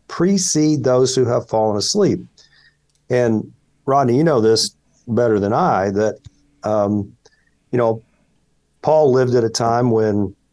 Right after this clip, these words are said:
uh, Christians were beginning to die before the return of Christ. And so the big question was, what's gonna happen to these people?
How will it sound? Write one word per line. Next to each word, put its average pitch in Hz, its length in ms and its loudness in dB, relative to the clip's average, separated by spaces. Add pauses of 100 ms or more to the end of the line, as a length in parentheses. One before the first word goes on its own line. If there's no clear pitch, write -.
(480)
uh, 110 240 -2
Christians 135 480 0
were 117 140 2
beginning 120 460 0
to 117 100 -4
die 110 440 0
before 113 460 0
the 110 100 2
return 110 400 -2
of 107 120 -8
Christ. 131 420 0
And 104 120 -2
so 113 120 0
the 101 100 0
big 101 180 0
question 123 460 -2
was, 98 240 -2
what's 120 220 0
gonna 113 220 -2
happen 165 260 -2
to 123 80 0
these 95 220 -2
people? 92 520 -4